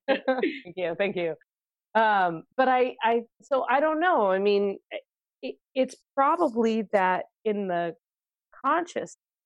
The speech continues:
world, we actually can, can choose or are able to access these other worlds and to contemplate them and to think about them. And so that becomes the overarching,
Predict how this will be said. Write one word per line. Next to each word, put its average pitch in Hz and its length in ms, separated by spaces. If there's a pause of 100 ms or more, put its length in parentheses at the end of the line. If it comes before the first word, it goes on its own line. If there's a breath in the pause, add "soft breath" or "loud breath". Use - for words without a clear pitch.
world, 165 500 (920)
we 240 220
actually 180 800 (120)
can, 160 520 (360)
can 240 560 (180)
choose 226 540 (260)
or 175 360 (520)
are 185 260
able 240 340
to 185 100 (100)
access 196 580
these 180 240 (120)
other 185 220
worlds 165 540
and 180 140
to 170 140
contemplate 202 760
them 165 320
and 175 140
to 190 180
think 202 220
about 170 340
them. 151 360 (440)
And 190 120
so 202 100
that 190 220
becomes 185 480
the - 140
overarching, 170 1080